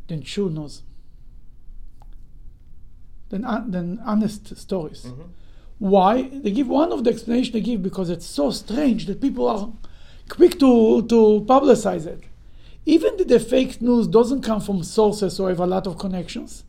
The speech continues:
Speaker 1: and the true news comes from reliable sources that are public-, that are in the business of publicizing news, still fake news spreads much faster than, than, than honest news.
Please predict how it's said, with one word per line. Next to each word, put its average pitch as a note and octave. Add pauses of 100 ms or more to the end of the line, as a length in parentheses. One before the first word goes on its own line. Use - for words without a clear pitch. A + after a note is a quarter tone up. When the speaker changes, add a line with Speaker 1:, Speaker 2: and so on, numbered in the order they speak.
(540)
Speaker 1:
and A3+
the A3
true C#4
news C#4
comes D#4+
from A3 (640)
reliable C4
sources C4
that A3
are G#3+ (180)
public-, D#4+
that A#3+
are A#3+
in A#3
the A#3+
business F4
of A#3+
publicizing G#3
news, G#3+ (360)
still D4+
fake A3+
news G#3
spreads G3+
much G#3+
faster G3+
than, F3
than, F3+
than F3
honest F3+
news. -